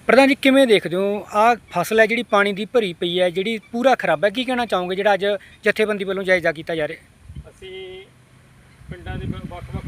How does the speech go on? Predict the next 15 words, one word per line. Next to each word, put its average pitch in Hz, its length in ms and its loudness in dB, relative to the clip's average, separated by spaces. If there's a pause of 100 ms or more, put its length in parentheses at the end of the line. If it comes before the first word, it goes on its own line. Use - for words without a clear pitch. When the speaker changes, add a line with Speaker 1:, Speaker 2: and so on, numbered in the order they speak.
Speaker 2:
ਪਿੰਡਾਂ - 240 -8
ਦੇ - 100 -4
ਵਿੱਚ - 280 -6
ਜਾਇਜ਼ਾ 165 320 0
ਲੈਂਦੇ - 260 -4
ਹੋਏ - 160 -6
ਆ 175 40 -8
ਹੁਣ - 400 -4
ਮਰਕੇ - 480 -6
ਤੇ - 0 -
ਜੋਗੇ - 400 -8
ਦੇ - 120 -2 (100)
ਵਿਚਾਲੇ - 300 -2
ਖੜੇ 175 260 -4
ਆ। 170 80 -8